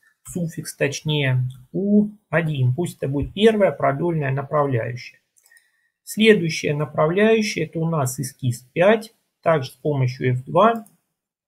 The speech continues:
задаём имя у два, добавляем к наименованию этого эскиза. Следующая направляющая это у нас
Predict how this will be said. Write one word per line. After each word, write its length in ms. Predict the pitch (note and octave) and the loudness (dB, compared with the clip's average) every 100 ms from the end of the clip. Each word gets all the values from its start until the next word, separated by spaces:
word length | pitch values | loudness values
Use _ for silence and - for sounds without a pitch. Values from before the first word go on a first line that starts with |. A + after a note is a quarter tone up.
| _ _ _ _ _ _ _ | _ _ _ _ _ _ _
задаём 800 | C#3+ C#3 D3+ D3+ D3+ D3+ C#3+ C3+ - | -4 -2 -2 -4 -2 0 0 -2 -4
имя 440 | D3 B2+ A#2+ B2+ | 0 0 0 -4
у 160 | - E3 | -8 -6
два, 540 | A#2+ A#2+ C3+ F3 A3 - _ _ - | -2 2 4 2 0 -8 _ _ -8
добавляем 880 | D#3+ D#3+ E3+ E3+ E3+ E3+ D#3 D#3 - _ _ _ | -4 0 0 0 0 0 -2 -6 -14 _ _ _
к 60 | |
наименованию 920 | D#3+ D#3+ D#3 D#3 D#3+ D#3 D#3 D3+ C#3+ | -2 0 2 0 0 0 0 0 -4
этого 240 | C#3 D3+ D#3+ | -4 -2 -2
эскиза. 580 | D#3+ - D#3 D3+ D3 D3+ _ _ _ _ _ _ _ | -4 -4 -2 0 -2 -6 _ _ _ _ _ _ _
Следующая 680 | - - A3 G#3 D#3+ - D#3 | -10 4 6 6 4 -4 -4
направляющая 920 | D3 C#3+ D#3 D#3+ D#3 C#3+ B2+ B2+ C#3 C3 | -4 0 0 0 0 0 0 0 -4 -8
это 140 | D#3 | -4
у 100 | D#3 | -2
нас 380 | D#3 A#2+ B2 | 0 0 -4